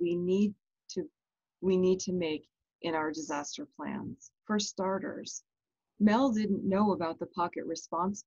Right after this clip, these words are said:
plan. Granted, that plan was created for us, never anticipating we'd be dealing with water in the middle of a global health crisis. Secondly, Mel was awa-,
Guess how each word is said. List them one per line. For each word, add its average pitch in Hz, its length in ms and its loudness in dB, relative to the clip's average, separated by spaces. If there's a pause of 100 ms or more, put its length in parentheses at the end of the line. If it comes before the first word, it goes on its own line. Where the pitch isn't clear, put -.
plan. - 400 -4 (140)
Granted, 202 540 0
that 170 220 -4
plan 240 360 2
was 185 180 -2
created 185 640 0
for 165 160 0
us, 156 280 -2
never 190 520 2
anticipating 160 840 -4
we'd 156 180 -4
be 165 120 -4
dealing 165 400 -4
with 156 180 -6
water 165 460 -2 (420)
in 190 120 2
the 190 60 4
middle 185 380 4
of 170 120 -2
a 170 60 -2
global 151 380 -2
health - 280 -6
crisis. - 680 -8 (680)
Secondly, 202 760 2 (400)
Mel 208 280 8
was 226 200 4
awa-, 180 360 0